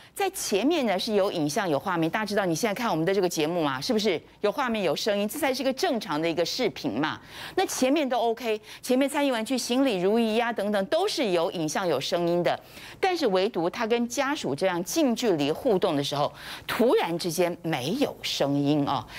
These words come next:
这个没有声音显得很不寻常，因为说实在的哈，你去行礼，这个行礼如仪，这个还好，但是这个反而应该是现场最动人的一幕。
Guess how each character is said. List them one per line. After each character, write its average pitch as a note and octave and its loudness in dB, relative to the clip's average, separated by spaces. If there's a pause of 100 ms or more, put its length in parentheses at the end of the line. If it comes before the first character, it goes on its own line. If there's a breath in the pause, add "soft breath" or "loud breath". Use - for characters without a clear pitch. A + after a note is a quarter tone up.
(380 loud breath)
这 G4+ 2
个 G4 2
没 E4 4
有 C4+ 0
声 D4 0
音 D4 2
显 D3+ -4
得 F3 -2
很 C3+ -4
不 E3+ 0
寻 C#3+ 0
常， B2 -4 (260 loud breath)
因 D#4+ 4
为 E4 2
说 F#4 0
实 D#3 -4
在 D#3+ 0
的 B2+ -4
哈， C3+ -4 (240 loud breath)
你 A3+ 2
去 E4+ 4
行 B3+ 0
礼， G3 2
这 A3 0
个 G#3+ 4
行 A#3 0
礼 G3 2
如 D#3 2
仪， E3+ 2
这 B3+ -2
个 F#3 2
还 - -4
好， - -4
但 D#4+ 0
是 C#4 -2 (120)
这 F#4+ 0
个 F#3 2 (140)
反 D#3 -4
而 D3 -4
应 A3+ 2
该 A3+ 2
是 G3+ -2
现 F#3+ -2
场 C#3+ -4
最 G3 2
动 E3 0
人 B2 0
的 C3+ 0
一 B2 -2
幕。 C#3+ 2